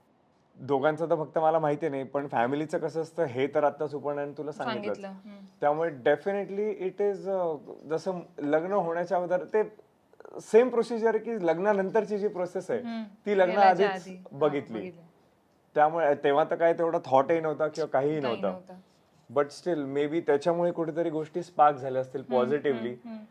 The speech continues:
Speaker 1: आणि त्याच्यामुळे then I also got convinced.
Speaker 2: हम्म.
Speaker 1: जे, अ, एक, आणि कदाचित आम्ही एकमेकांना सोडलं नाही त्या सिच्युएशन मध्ये, कारण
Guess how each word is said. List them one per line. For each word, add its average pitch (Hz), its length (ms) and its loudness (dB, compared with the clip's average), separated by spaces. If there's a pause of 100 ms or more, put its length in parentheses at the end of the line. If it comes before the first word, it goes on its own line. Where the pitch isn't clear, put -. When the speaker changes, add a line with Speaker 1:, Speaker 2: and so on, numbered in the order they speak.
(140)
Speaker 1:
आणि 143 200 0
त्याच्यामुळे 175 840 2 (360)
then 143 240 2
I 135 300 4
also 156 240 2
got 156 240 0
convinced. 139 560 -4
Speaker 2:
हम्म. 220 180 -14 (880)
Speaker 1:
जे, 147 320 0
अ, 135 380 4
एक, 139 300 0
आणि 143 320 2
कदाचित 156 400 0 (120)
आम्ही 151 300 0
एकमेकांना 170 500 -2
सोडलं 170 420 2
नाही 175 200 2
त्या 165 100 0
सिच्युएशन 147 380 -10
मध्ये, 156 220 -8
कारण 202 380 4